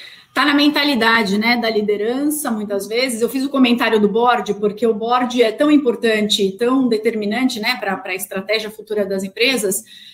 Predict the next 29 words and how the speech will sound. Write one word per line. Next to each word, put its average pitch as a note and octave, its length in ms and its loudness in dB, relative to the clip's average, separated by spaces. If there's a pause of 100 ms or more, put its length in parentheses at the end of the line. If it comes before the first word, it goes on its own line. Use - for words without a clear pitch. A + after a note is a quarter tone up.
(140)
que A3+ 480 4
acho A#3 300 0
que - 80 -2
esse A#3+ 160 2
período A#3 320 2
de G#3+ 80 -4
isolamento A#3+ 480 0
social A#3+ 420 -2
fez C4+ 160 -2
muitos C4+ 300 4
boards C4 500 -2
completamente E4 800 2
mudarem D4 560 0
e E4 40 2
acreditarem D#4 760 -2
que E4+ 60 -8
as E4 100 -8
coisas - 260 -10
podem E4 280 -6
acontecer G4+ 500 -2
remotamente. G#3+ 640 0
São G#4+ 140 -2
as - 80 -4
mesmas A4 320 0
pessoas, A#3 560 0
com - 80 -12
os C4 80 0
mesmos C4+ 300 2
skills, G3 640 0